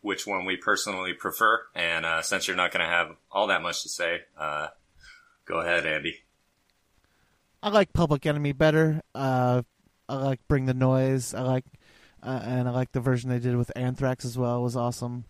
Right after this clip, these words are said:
Speaker 1: Yeah.
Speaker 2: And, uh, F-, Flavor Flav is very entertaining.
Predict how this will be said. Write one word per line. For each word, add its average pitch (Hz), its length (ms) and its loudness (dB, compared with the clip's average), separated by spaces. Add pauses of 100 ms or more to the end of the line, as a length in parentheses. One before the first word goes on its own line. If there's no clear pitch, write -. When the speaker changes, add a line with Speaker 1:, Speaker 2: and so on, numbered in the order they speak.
Speaker 1:
Yeah. - 200 -6 (280)
Speaker 2:
And, 123 400 -2
uh, 120 380 0 (260)
F-, - 160 -18 (100)
Flavor 147 280 2
Flav 135 340 0
is 127 80 -2
very 131 240 0
entertaining. 131 680 -2